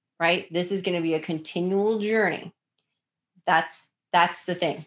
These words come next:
right here. You have to acknowledge and embrace the power of the journey.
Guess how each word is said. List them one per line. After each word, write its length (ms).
right 160
here. 200
You 160
have 260
to 80
acknowledge 800
and 160
embrace 580
the 100
power 360
of 140
the 80
journey. 640